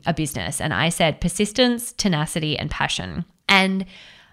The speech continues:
I really believe those to be true. Actually, I think I might be lying to you. I think I said tenacity, passion, and resilience, not persistence. It was one of those very similar themes. And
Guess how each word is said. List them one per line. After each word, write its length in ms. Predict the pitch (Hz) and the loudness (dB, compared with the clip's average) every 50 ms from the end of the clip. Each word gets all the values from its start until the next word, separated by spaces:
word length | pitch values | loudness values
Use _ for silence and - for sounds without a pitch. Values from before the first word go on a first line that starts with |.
| _ _ - | _ _ 4
I 60 | 202 | 4
really 600 | 202 196 190 190 202 214 226 233 254 262 262 254 | 4 4 2 2 4 4 6 6 6 4 2 0
believe 440 | 247 - 220 185 180 175 170 165 170 | 0 0 0 2 2 2 0 0 0
those 380 | - 156 156 160 160 160 - - | 0 0 0 0 0 -2 -4 -6
to 100 | - 170 | -6 -6
be 100 | 165 - | -6 -4
true. 220 | - - 170 - | 0 0 2 2
Actually, 540 | - 175 - - - 226 175 143 - - - | 2 0 0 0 0 0 0 0 -2 -4 -4
I 80 | - - | -4 -2
think 160 | - 277 - | -2 -2 -2
I 60 | - 392 | 0 0
might 160 | 285 226 - | 0 0 0
be 100 | - 180 | 0 0
lying 280 | 175 170 175 190 196 | 0 2 2 2 2
to 120 | 196 - - | 0 -4 -4
you. 60 | - | -2
I 120 | - - | -2 -2
think 180 | 180 226 254 302 | -2 -2 0 0
I 80 | 320 311 | 0 0
said 240 | - 240 208 - | 2 0 0 0
tenacity, 500 | - 202 180 160 160 175 - - 175 165 | 0 0 2 2 2 0 0 -2 -2 -2
passion, 580 | 160 - - 151 151 - - - 156 147 151 151 | -2 0 0 0 0 0 0 0 0 0 0 -2
and 360 | - 135 143 147 151 151 143 | 0 0 0 0 -2 -2 -2
resilience, 640 | 160 156 156 - 156 156 - 107 120 104 - - - | -2 -2 -2 -2 -2 -2 -2 -4 -6 -6 -6 -6 -4
not 160 | - 123 - | -4 -4 -2
persistence. 720 | - 165 - - - - - - 69 67 - - - - - | -4 -4 -4 -6 -6 -6 -6 -6 -6 -8 -8 -10 -10 -10 -8
It 120 | - 127 | -6 -4
was 280 | 101 151 156 156 175 - - | -4 -4 -4 -4 -6 -8 -8
one 240 | 170 170 175 165 160 | -2 2 2 2 2
of 100 | 160 165 | 2 0
those 260 | 165 151 151 151 160 | -2 -2 -2 -2 -2
very 440 | 156 160 156 151 156 156 156 165 - | -2 0 0 2 0 0 -2 -4 -8
similar 400 | - - - 196 175 170 160 156 | -8 -4 -2 0 2 2 2 0
themes. 640 | 156 - 160 151 147 143 143 147 143 - - - - - - - - - - - - - - _ | 0 0 0 0 0 0 -2 -4 -4 -4 -6 -6 -8 -12 -14 -18 -18 -20 -20 -20 -20 -20 -6 _
And 400 | - 214 220 233 233 240 233 - | 2 4 4 4 2 0 -2 -4